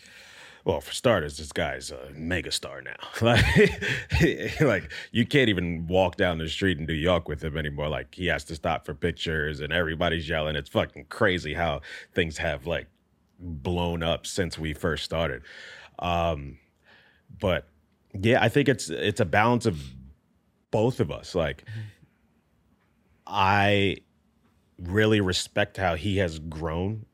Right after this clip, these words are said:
Speaker 1: and is handling his, like, stardom. Like, he's in movies now and shit. Like, it's crazy. And then I also think he respects, and I don't wanna speak for him, but I do think he respects the things that I'm doing. 'Cause, like, I was able to build something like this,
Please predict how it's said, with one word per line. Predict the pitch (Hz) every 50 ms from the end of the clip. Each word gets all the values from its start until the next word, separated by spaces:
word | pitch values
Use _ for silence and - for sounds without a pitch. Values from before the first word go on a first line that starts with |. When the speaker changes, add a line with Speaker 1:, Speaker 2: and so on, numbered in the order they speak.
| _ _ -
Speaker 1:
and | 107 98 85 82 82 78 -
is | 85 90 87 87 80 78 71 - - - -
handling | - - - 95 92 95 95 95 92 101 98 98 95 95 95 90 85 80 78 - _ _ _ _ _ _ _ _ _ _ _ _ _ _ _ _ _ _ _ -
his, | - 76 80 92 92 95 95 101 95 85 80 71 - - - - - - _ _ _ - 95
like, | 101 92 87 - -
stardom. | - - 87 85 85 87 110 113 107 98 85
Like, | 82 80 71 71 - - _ _ _ _ _ -
he's | - 92 82 78
in | 80 73 69
movies | 76 92 107 117 110 117 95 76 76
now | 71 65 67 64
and | 67 67
shit. | - - 104 78
Like, | 80 80 - -
it's | - - -
crazy. | - - 131 107 87 65 - - - - - - - - - - _ _ -
And | 113 107 98
then | 98 98 92
I | 87 90 90
also | - 92 101 101 - 104 90
think | - 95 92 90
he | 95 92
respects, | 90 87 85 - - - 101 95 90 - - - - - - _ _ _ _ _ - -
and | - 92
I | 85
don't | 85 87
wanna | 85 80 76
speak | - - - 101 101 -
for | - 90
him, | 87 90 87
but | 87 85
I | 82 82
do | 76 67 65 92 87
think | 85 90 90 87 82
he | 95 90 85
respects | 85 80 - - 87 87 -
the | 90 82
things | - 92 95 85
that | 92 90
I'm | 90 98 110 90
doing. | 76 - - - _ _ - - - - -
'Cause, | 101 -
like, | 95 82 78 -
I | - 87 90
was | 90 90 80 87
able | 87 87 71 85 85
to | - - - 92 87 82 80
build | 71 69 95 92 87 85 -
something | - 92 82 - 90 92
like | 90 85 80 80
this, | 90 110 120 110 - - -